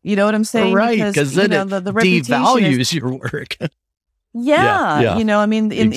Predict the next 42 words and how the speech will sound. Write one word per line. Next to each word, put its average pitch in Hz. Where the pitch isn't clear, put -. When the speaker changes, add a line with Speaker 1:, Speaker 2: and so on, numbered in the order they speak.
Speaker 2:
Exactly. 220
Speaker 1:
my 214
local 240
area, 180
there's 175
been 180
some 175
places, 160
you 175
know, 160
where 160
I, 156
I've 165
shown 170
my 151
work. 156
And 170
when 165
I 156
get 175
there, 156
I 156
was 156
just -
like, 139
"Oh, 143
dear." 135
And 170
Speaker 2:
Yeah. 202
Speaker 1:
they, 175
those 220
people 214
are 165
kind 180
of 175
falling 175
into 165
the, 147
"Well, 330
you 294
know, 294
I," 220